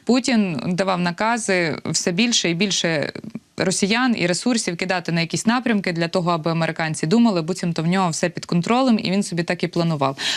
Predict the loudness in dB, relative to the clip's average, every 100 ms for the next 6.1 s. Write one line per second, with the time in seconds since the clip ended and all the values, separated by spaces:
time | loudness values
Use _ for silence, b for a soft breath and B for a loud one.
0 | B -2 0 2 2 4 4 4 2 -2
1 | -2 -2 0 0 0 0 -2 0 -2 0
2 | -2 0 0 2 2 0 2 2 2 0
3 | -4 0 2 2 B B B 0 0 0
4 | 2 2 2 2 0 0 0 2 2 2
5 | 0 -2 0 0 0 0 2 2 0 0
6 | 0